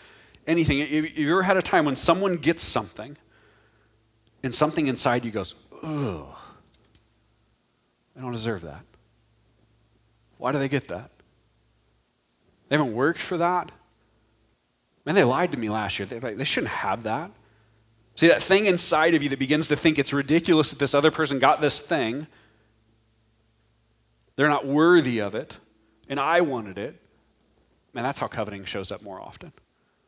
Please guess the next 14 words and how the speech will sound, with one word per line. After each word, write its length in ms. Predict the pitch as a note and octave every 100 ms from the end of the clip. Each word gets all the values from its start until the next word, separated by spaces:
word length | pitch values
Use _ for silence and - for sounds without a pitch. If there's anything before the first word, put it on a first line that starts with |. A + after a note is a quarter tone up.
| _ _ _ -
Somebody 300 | - B2 A2+
reaches 400 | A#2 A#2 G#2 -
something, 320 | G2+ A2 F#2+
gets 180 | G#2+ -
something, 380 | F#2+ F2+ F#2+
and, 100 | G2
and, 160 | A2+ A2
you, 80 | A2+
and 100 | A2
you 140 | A2
feel 180 | - A2+
this, 180 | G#2 -
like, 200 | G2 -
disdain 840 | F2+ - - - A2+ A#2 A2+ G#2+